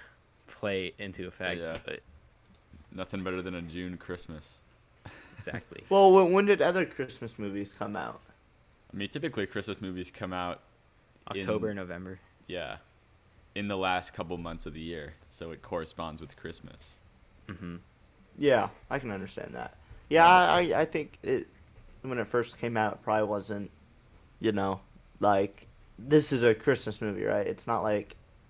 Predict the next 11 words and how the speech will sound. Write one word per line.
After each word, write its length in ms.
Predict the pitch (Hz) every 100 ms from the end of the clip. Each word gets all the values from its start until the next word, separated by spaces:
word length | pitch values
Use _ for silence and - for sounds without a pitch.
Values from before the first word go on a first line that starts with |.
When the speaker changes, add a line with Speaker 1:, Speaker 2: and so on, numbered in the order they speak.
| _ _
Speaker 3:
Santa 640 | - - 110 107 - 104 104
comes 440 | 107 98 101 101
and 120 | 104
gives 180 | 104 98
everyone 380 | 104 101 101 98
milk 280 | 98 101 -
and 100 | 98
cookies, 500 | - - - 92 - -
but, 300 | 101 95 87
Speaker 2:
Right. 200 | 73 - _ _ _ _ - - -
Speaker 3:
um, 320 | 104 101 98